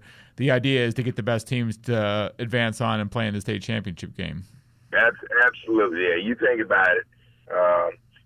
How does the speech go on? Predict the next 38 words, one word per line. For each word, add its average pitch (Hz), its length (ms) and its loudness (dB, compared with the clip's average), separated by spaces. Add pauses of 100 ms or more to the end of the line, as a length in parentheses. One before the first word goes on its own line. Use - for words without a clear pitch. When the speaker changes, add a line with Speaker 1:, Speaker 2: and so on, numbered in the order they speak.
(360)
Speaker 2:
and 98 240 -2
to 117 100 -4
get 120 180 2
out 135 220 6
of, 110 260 2
you 110 120 -6
know, 107 140 4
if 95 100 -2
you 117 80 -6
got 123 160 4
a, 110 60 4 (240)
in 95 220 -8
Frederick 135 360 0
County, 123 400 2
is, 95 100 -4 (160)
is 113 160 -6
the 123 80 0
best 120 240 2 (180)
county 110 260 0
football 95 420 0
in 90 60 -4
the 90 80 0
whole 95 280 0
state 92 220 0
of 85 60 -12
Maryland. 85 420 -4 (460)
So, 87 280 4 (500)
you 90 200 -6
know, 85 100 2
when 87 180 0
you, 113 160 4
when 98 240 -2
you 110 120 0
can 113 140 0
get 120 140 2
out 113 180 4
of 101 120 -2
Frederick 107 320 0